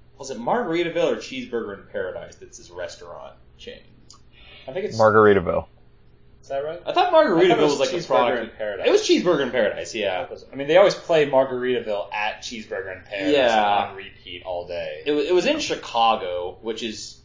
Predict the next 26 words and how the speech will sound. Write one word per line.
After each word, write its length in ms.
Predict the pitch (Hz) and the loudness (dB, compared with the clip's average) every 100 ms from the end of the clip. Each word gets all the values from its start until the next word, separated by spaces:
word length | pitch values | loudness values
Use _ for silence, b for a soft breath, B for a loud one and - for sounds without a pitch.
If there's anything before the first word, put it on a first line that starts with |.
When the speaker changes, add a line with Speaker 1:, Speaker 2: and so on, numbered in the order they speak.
| _ - | _ -4
Speaker 1:
you'll 180 | 143 131 | 0 4
notice, 400 | 151 110 107 - | 4 4 -2 -4
not 200 | 120 113 | -2 0
Paradise. 880 | 139 127 107 95 - 220 - - - | 2 4 4 2 4 4 2 -4 -8
<laughs> 60 | |
Speaker 2:
<laughs> 40 | - | 0
Speaker 1:
And, 960 | 180 156 185 277 214 214 175 196 170 | 0 2 2 4 4 6 6 4 2
uh, 200 | 165 143 | 4 6
Speaker 2:
Far 160 | 147 202 | 8 10
Speaker 3:
So 100 | 156 | 10
it's 100 | 143 | 10
Speaker 2:
from 140 | 165 | 6
Speaker 3:
just, 260 | 139 - - | 4 -2 -2
Speaker 2:
it. 60 | |
Speaker 3:
so 80 | 196 | 4
you 100 | 240 202 | 6 8
just 180 | 196 - | 6 6
went 180 | 175 | 4
to 80 | 151 | 6
a 40 | 135 | 4
cheeseburger 600 | 151 131 95 95 90 90 | 4 0 2 0 0 -2
restaurant. 580 | 107 - - - 196 | -2 -6 -8 -6 -2
Speaker 1:
<laughs> 0 | |
Yeah, 140 | - - | 0 4
Speaker 3:
It's 240 | 285 190 | 8 8
Speaker 1:
it 60 | 165 | 8